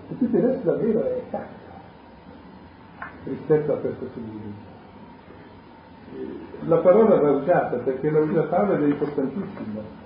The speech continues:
perché tutte quelle cose così importanti sono quella roba lì, rispetto alla conoscenza del Signore. E molti cristiani sono fermi in quella cosa lì, e per loro il cristianesimo è sempre quella cosa lì.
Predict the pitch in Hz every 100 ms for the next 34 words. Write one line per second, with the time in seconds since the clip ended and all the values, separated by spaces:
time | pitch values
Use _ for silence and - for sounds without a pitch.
0 | - 139 - 160 196 175 180 165 190 190
1 | 190 160 160 151 156 196 240 - - 175
2 | 147 190 170 151 156 135 151 - - -
3 | - - - - - - - - - -
4 | - - - - 80 - - - - -
5 | - - - - - - - - - -
6 | - - - - - 135 143 - 151 147
7 | 139 139 123 107 131 113 117 113 110 -
8 | 113 107 104 101 - - - - - -
9 | - 165 165 226 226 220 202 - 180 190
10 | 240 220 190 180 196 196 190 196 175 160
11 | 175 165 170 185 160 156 175 214 208 160
12 | - 170 208 180 151 202 208 196 165 156
13 | 151 156 147 143